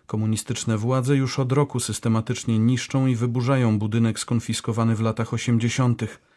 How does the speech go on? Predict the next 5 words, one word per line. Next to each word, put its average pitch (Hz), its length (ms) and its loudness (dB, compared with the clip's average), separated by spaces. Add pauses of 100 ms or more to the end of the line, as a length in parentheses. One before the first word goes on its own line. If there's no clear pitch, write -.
(400)
Seminarium, 113 680 2
którego 113 340 -4
prowadzenie 113 540 0
powierzono 110 520 0
jezuitom, 123 600 0